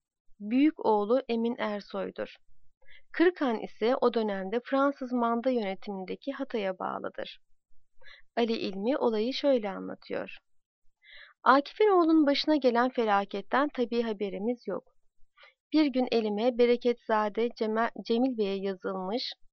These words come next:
bir mektup tutuşturuyorlar. İmzaya baktım. Kırıkhan Hapishanesi'nde mevkuf Mehmet Akif Bey'in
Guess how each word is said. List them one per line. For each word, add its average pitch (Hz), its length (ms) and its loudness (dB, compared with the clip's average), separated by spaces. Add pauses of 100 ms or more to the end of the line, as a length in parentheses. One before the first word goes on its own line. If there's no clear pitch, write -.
(600)
bir 285 120 2
mektup 262 400 2
tutuşturuyorlar. 185 960 -2 (480)
İmzaya 214 560 0
baktım. 233 500 -2 (280)
Kırıkhan 262 420 -2
Hapishanesi'nde 196 1120 -8 (320)
mevkuf 233 520 2 (540)
Mehmet 247 400 2
Akif 220 500 0
Bey'in 214 380 -2